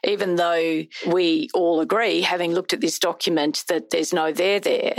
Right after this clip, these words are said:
The thing about net zero that's positive is, is that it is a position from which you could disarm. It's too little, way too late, but it's a start, and it's something that we could work back from. Sadly,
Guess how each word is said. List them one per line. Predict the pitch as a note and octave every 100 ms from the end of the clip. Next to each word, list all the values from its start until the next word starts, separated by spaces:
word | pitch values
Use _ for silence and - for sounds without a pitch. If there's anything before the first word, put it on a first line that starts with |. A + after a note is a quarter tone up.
| F3 -
The | G#3+
thing | C#4
about | D4 B3 F#3
net | G3 F3
zero | G#3 G3 F#3
that's | E3+ -
positive | - G#3+ F#3 F3 D#3
is, | E3 -
is | F#3 F#3 -
that | G3 F#3
it | F3+ -
is | G#3+ B3+ A3+
a | A3+
position | G3+ F#3 F#3 - F#3+
from | F3+ F#3+ E3+
which | F3 F3 - - - - - -
you | F#3 G#3+
could | G#3+ B3+ B3 F#3+ F#3
disarm. | - F#3+ F#3 F3 E3 D3+ C3 B2+ _ _ _ -
It's | G3 -
too | - A#3+
little, | G#3+ G#3 G3 F#3+ F#3 _
way | - F3 G#3+ A3
too | A3 A3
late, | G3 F#3 D#4+ - _ -
but | F#3
it's | F3+ -
a |
start, | E3+ - G2+ F3 - - _ - - -
and | F#3
it's | F3+ -
something | F#3+ F#3 F#3+
that | F3+ F3+
we | F#3
could | F#3
work | G3+ F3+ -
back | G3+ G#3+
from. | - - B3 - - - - -
Sadly, | - A3+ A#3 G#3+ F3 E3 F#3+